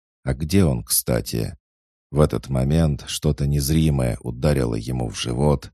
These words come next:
разом выбивая всё дыхание и заставляя упасть на колени. «Для тебя, великий герой Кассий, ректор школы Святого Неба». «Как будто я знал,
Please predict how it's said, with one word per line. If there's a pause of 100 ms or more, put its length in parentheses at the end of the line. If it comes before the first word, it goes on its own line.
(140)
разом
выбивая
всё
дыхание (140)
и
заставляя
упасть
на
колени. (680)
«Для
тебя, (100)
великий
герой
Кассий, (140)
ректор
школы
Святого
Неба». (600)
«Как
будто (140)
я
знал,